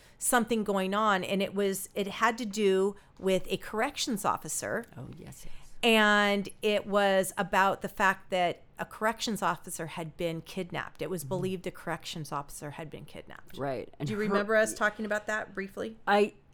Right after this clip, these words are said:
Speaker 2: uh, briefly, because you and I talk about it off air, because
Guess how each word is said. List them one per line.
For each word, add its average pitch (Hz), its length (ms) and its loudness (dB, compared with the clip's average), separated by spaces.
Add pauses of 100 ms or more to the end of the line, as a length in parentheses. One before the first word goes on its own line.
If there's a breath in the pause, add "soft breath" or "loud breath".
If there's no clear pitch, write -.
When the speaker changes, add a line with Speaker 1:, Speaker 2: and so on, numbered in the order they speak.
Speaker 2:
uh, - 100 -2
briefly, 233 520 2
because 180 340 2
you 220 140 2
and 277 80 4
I 247 100 4
talk 202 260 2
about 175 240 4
it 160 120 2
off 190 340 4
air, 139 520 -2
because 165 580 2